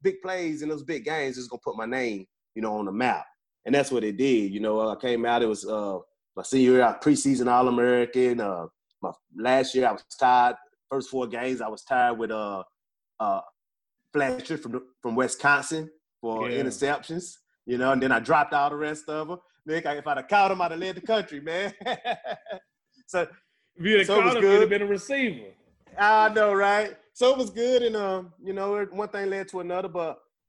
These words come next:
Speaker 1: uh, uh, I got the big kid.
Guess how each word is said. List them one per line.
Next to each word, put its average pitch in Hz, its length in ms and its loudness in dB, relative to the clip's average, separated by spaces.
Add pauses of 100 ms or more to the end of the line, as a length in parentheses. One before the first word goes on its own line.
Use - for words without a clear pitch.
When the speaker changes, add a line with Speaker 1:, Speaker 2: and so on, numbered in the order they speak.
(220)
Speaker 1:
uh, 139 340 0 (160)
uh, 131 280 -6 (680)
I 160 80 -2
got 147 160 0
the 165 60 -14
big 165 240 0
kid. 104 320 -6